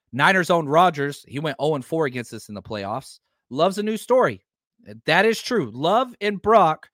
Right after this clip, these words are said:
have not played against the opposing team in the playoffs. Packers didn't make it last year. Um, it, that we don't know. We don't know. And now, and my thing is, okay, if, if the, if the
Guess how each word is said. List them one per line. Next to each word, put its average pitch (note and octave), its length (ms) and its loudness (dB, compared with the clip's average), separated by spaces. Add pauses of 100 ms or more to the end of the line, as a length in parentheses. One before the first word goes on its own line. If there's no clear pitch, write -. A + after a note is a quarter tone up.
(140)
have C#3+ 180 -2
not E3+ 260 0
played F#3 440 -2 (220)
against D#3+ 440 -8
the D3 220 -6
opposing F#3+ 400 -4
team G3+ 200 -8
in G3 40 -10
the G3 80 -4
playoffs. D3 640 0 (360)
Packers D3+ 280 -2
didn't D#3 160 -10
make D#3 160 -6
it B2 80 -8
last A#2+ 320 -6
year. B2 240 -8 (300)
Um, A2+ 420 -4 (340)
it, G2+ 340 -12 (420)
that C3 240 -8
we C#3 120 -6
don't F#3 140 0
know. A#3+ 220 0 (400)
We C3+ 120 -4
don't G3 180 2
know. D#3+ 180 -2 (960)
And C#3+ 440 0 (100)
now, E3+ 240 0
and D#3+ 300 -8
my F#3+ 300 0
thing F#3 340 -8
is, C3+ 380 -8 (340)
okay, D#3+ 280 0
if, D#3+ 240 -4
if D#3 180 -8
the, D3 240 -2
if D3+ 140 -8
the A#2 300 -4